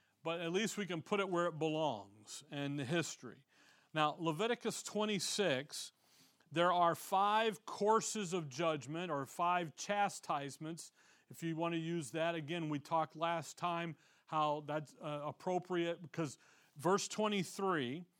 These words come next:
Leviticus twenty-six, twenty-three, "And if ye will not be reformed by me, by these things, but will walk contrary unto me."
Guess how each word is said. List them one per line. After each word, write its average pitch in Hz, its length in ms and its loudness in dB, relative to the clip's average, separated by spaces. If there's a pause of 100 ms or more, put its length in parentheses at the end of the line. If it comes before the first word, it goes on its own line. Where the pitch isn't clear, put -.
(460)
Leviticus 160 400 -2
twenty-six, 190 560 0
twenty-three, 175 760 -4
"And 170 200 -2
if 180 240 -2
ye 202 180 0
will 196 160 0
not 185 580 2
be 208 440 -2
reformed 185 1160 0 (440)
by 196 460 4
me, 120 560 -6 (680)
by 156 180 4
these 185 400 0
things, 151 460 -2
but 180 200 2
will 180 220 4
walk 175 280 2
contrary 190 680 0
unto 190 300 0
me." 135 180 -2